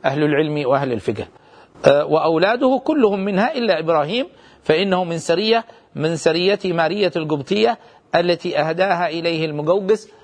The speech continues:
حاكم مصر، رضي الله عن سيدنا إبراهيم،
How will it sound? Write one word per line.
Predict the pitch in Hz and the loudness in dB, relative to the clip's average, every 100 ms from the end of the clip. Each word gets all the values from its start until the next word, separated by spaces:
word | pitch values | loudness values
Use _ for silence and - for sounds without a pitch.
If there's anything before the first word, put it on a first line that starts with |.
| - | -10
حاكم | - 151 147 - 160 | 0 0 0 0 0
مصر، | 147 139 165 180 185 - - - - - | 0 0 0 0 -2 -6 -20 -20 -8 -2
رضي | 151 160 147 | 0 2 2
الله | 143 147 143 143 | 2 0 0 -2
عن | 139 | -6
سيدنا | 131 151 151 143 131 | -4 -2 0 0 -2
إبراهيم، | 147 143 139 202 220 | -2 -2 0 -2 -2